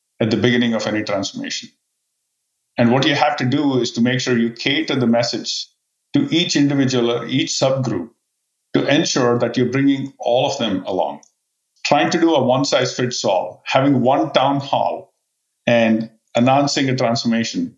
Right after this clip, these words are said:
is not gonna cut it. You do have to engage more personally,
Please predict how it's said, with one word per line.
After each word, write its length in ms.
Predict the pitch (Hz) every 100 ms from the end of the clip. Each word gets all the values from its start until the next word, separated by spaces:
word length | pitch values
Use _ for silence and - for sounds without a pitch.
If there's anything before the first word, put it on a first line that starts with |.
| -
is 180 | 110 107
not 220 | 113 110
gonna 160 | 107 101
cut 220 | - -
it. 100 | - _ _ _ _ _ _ _
You 400 | 285 254 123 131
do 180 | 131 170
have 220 | 160 143
to 80 | 139
engage 680 | 127 123 120 110 117 - - _ _ _ -
more 260 | 117 151 156
personally, 640 | 143 131 - 98 95 113